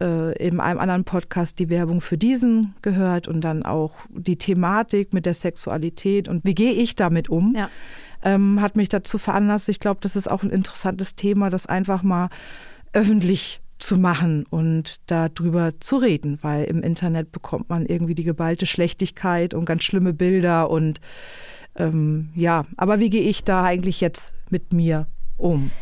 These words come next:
Speaker 2: Ja, also du sagst schon ganz viel Wichtiges auf einmal. So eines ist dein Erleben mit der Sexualität,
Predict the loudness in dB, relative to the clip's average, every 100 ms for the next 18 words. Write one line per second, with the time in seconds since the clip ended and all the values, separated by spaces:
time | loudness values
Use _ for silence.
0 | 0 2 2 4 2 2 -2 0 -2 0
1 | 0 0 -2 0 2 0 0 0 0 2
2 | 0 -2 -2 -2 0 0 -2 0 0 2
3 | 2 2 4 2 2 0 0 0 0 2
4 | 0 0 -2 -4 -16 _ _ _ _ _
5 | _ _ 0 2 4 2 2 2 2 2
6 | 2 2 2 0 -2 -4 -2 -2 -2 -2
7 | -2 0 2 0